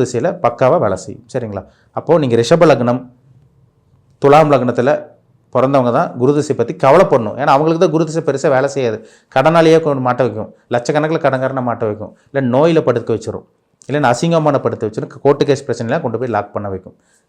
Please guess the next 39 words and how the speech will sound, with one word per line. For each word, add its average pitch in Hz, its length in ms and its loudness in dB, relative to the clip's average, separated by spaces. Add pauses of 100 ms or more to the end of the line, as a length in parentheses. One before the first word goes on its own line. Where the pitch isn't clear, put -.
(380)
பதினாறு 120 380 0
வருஷம். - 260 -10 (640)
அப்போ 131 180 -2 (140)
இந்த, 117 100 -8 (100)
இந்த 135 160 -2
இதுதான் 160 220 6
ரொம்ப 135 220 0
முக்கியம், 117 320 -8
சரிங்களா? 117 380 -2
நம்ம 107 160 -4 (400)
எவ்வளவுதான் 123 340 4
ராசி 139 240 2
பலன் 131 240 -2
பார்த்தாலும் 123 360 0
பொது 131 220 0
பலன் 127 240 0
பார்த்தாலும் 110 520 0
பாருங்க, 123 220 0
இதை 120 140 0
மீறி 156 220 0
வேலை 135 220 0
செய்யாது 113 260 -2
பாத்தீங்களா? 110 360 -8
அதுதான் 110 280 -4
விஷயமே. 104 320 -14 (600)
ராசி 175 300 4
பலன், 170 260 2
கோச்சார 151 340 4
பலன் 139 240 0
எல்லாம் 151 220 2
சந்திரன் 165 360 4
வச்சு 156 220 -4
பார்க்குறோம், 110 280 -2 (320)
அன்றைய 175 420 6
கோச்சார 165 420 4
கிரக 127 200 0
நிலையை 117 200 0
வச்சு - 200 -8
பார்க்குறோம், 117 300 -2